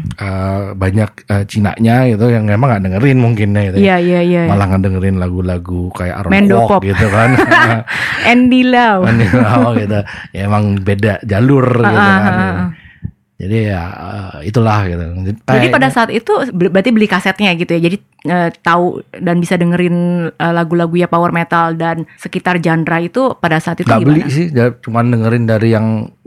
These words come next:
Speaker 1: tetangga gitu. Tetangga saya ada yang lebih dewasa gitu, apa lebih gedean gitu ya, anak-anak mungkin beda dua tiga tahun gitu.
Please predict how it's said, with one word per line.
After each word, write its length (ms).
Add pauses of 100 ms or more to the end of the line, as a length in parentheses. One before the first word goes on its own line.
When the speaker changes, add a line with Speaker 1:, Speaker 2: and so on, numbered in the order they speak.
Speaker 1:
tetangga 800
gitu. 640
Tetangga 340
saya 300
ada 80
yang 160
lebih 180
dewasa 460
gitu, 160
apa 160
lebih 240
gedean 320
gitu 240
ya, 160
anak-anak 400 (400)
mungkin 240
beda 240
dua 160
tiga 240
tahun 480
gitu. 320